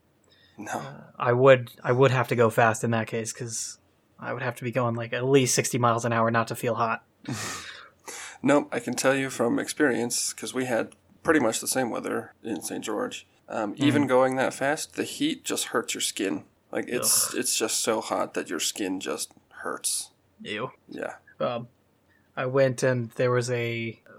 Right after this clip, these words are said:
Speaker 2: somebody passed another per-, person a note, their neighbor,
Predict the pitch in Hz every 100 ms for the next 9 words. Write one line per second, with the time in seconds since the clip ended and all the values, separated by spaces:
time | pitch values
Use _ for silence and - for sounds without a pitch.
0 | - - 139 123 139 127 - 120 120 117
1 | 117 - - 151 - 131 - 120 117 117
2 | 127 127 123 117 - - - 123 120 120
3 | 120 117